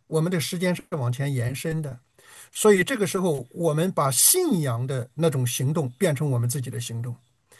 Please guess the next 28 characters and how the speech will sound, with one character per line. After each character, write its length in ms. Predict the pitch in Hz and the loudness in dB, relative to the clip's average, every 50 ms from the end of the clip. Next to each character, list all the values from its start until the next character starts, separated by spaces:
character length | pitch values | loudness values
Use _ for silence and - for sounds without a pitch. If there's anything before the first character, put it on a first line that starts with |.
| - - - - - | -20 -20 -20 -10 0
那 100 | 277 269 | 0 0
怎 180 | 233 - 214 170 | 2 2 2 2
么 100 | 151 160 | 2 2
变 260 | 160 247 262 214 175 | 2 2 2 2 2
成 180 | - - 139 156 | 0 -2 -2 -2
呢？ 160 | 160 147 131 - - - - | -2 -2 -4 -8 -18 -20 -12
是 160 | - - 208 | -2 -2 -2
进 380 | - - - 277 254 214 202 | -2 0 0 2 4 4 4
入 220 | 196 233 233 208 180 | 2 2 2 2 2
到 160 | 180 147 143 | 2 0 -2
他 160 | - - 202 | -2 -6 -6
的 100 | 190 170 | -6 -6
知 260 | 127 - - 311 370 | -8 -8 -4 -4 -2
识 220 | 339 - - 294 208 | 0 0 0 0 0
里 100 | 151 139 | 0 0
面， 220 | 120 123 120 123 | 0 0 -2 -2
在 140 | - - - | -2 -2 -2
这 100 | 180 196 | -2 -4
真 320 | - - 302 302 302 311 | -4 -2 -2 0 0 2
理 120 | 285 202 196 | 2 2 0
里 100 | 175 143 | 0 -2
面 120 | 120 123 | -2 -4
去 160 | 123 - - | -6 -6 -8
的， 200 | 117 - - - _ _ _ _ _ _ _ _ _ _ _ _ _ _ _ _ _ _ | -10 -12 -12 -18 _ _ _ _ _ _ _ _ _ _ _ _ _ _ _ _ _ _
是 80 | - 156 | -4 -2
吧？ 220 | 143 120 107 - _ _ _ _ _ _ _ - - - - _ _ | -2 -2 -4 -8 _ _ _ _ _ _ _ -20 -20 -20 -20 _ _
然 240 | - 165 170 165 180 | -2 2 2 2 4
后 280 | - 226 175 131 - | 4 2 2 2 -2